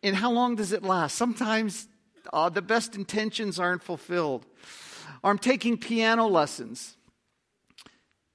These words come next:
And then you've got to do things like scales and arpeggios and all that kind of stuff. Now, I was, I was a bit of a keener when it came to music, and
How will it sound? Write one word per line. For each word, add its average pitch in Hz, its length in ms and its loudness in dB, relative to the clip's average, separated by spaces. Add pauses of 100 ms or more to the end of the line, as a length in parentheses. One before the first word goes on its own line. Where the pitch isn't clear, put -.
(140)
And 180 160 2
then 185 280 2 (720)
you've 160 180 -10
got 196 120 6
to 170 80 -2
do 165 380 2
things 170 320 -4
like 139 180 -2
scales 143 760 0
and 123 100 -6
arpeggios 127 1040 -6
and 127 140 -6
all 131 140 -4
that 120 180 -8
kind 131 260 -10
of 113 80 -16
stuff. - 540 -14 (880)
Now, 185 220 2 (260)
I 208 120 4
was, 285 360 0
I 226 140 4
was 311 160 0
a 302 60 0
bit 196 160 2
of 160 60 0
a 156 60 2
keener 180 420 0
when 135 160 -2
it 135 120 -8
came 151 300 -4
to 135 120 -8
music, 135 520 -4
and 147 340 -4